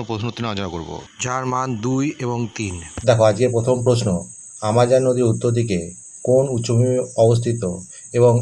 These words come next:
এর সর্বোচ্চ শৃঙ্গ কোনটি? এর উত্তর লিখবে, আমাজন নদীর উত্তর দিকে গাইনা উচ্চভূমি অবস্থিত এবং এর সর্বোচ্চ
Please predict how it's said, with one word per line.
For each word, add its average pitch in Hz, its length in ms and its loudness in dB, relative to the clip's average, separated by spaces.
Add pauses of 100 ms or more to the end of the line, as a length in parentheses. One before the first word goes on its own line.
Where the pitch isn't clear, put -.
(180)
এর 123 160 0 (100)
সর্বোচ্চ 113 360 0 (140)
শৃঙ্গ 117 220 0 (160)
কোনটি? 92 340 -4 (760)
এর 120 100 2
উত্তর 123 240 4
লিখবে, 98 260 0 (420)
আমাজন 117 300 2
নদীর 123 260 2
উত্তর 117 280 -2
দিকে 113 220 -2 (520)
গাইনা 110 400 2
উচ্চভূমি 120 420 0
অবস্থিত 101 380 -4 (520)
এবং 113 200 4 (180)
এর 120 140 0
সর্বোচ্চ 113 260 2